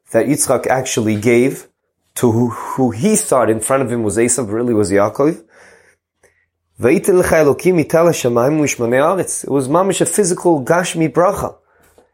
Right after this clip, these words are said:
But the real bracha, the bracha of all brachos, which is Birkas Avrom, which Yitzchak only gave later on in the parsha before he sent out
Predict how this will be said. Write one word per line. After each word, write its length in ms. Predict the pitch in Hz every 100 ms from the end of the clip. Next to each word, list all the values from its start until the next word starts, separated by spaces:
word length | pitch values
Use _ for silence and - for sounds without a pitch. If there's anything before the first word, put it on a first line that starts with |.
| _ _ _
But 180 | 143 135
the 120 | 143
real 400 | 131 160 277 320
bracha, 520 | 143 123 - 113 107 101
the 80 |
bracha 300 | 104 165 156
of 100 | 160
all 160 | 170 170
brachos, 560 | 160 170 165 165 - - _ _
which 240 | 120 -
is 120 | 113
Birkas 400 | 101 170 170 143
Avrom, 540 | 131 110 143 175 175 - _ _ - - _ _ _ _ _ _
which 420 | 120 123 - - _ _ _ _ _ _ _ _ _ _ _
Yitzchak 440 | 180 - 185 170 -
only 360 | 214 220 208
gave 320 | 127 165 208 135
later 300 | 175 175 156
on 180 | 214
in 80 | 202
the 60 | 127
parsha 460 | - 123 - 135
before 500 | 120 117 - 202 202
he 140 | 147 147
sent 420 | - 170 160 -
out 260 | 170 170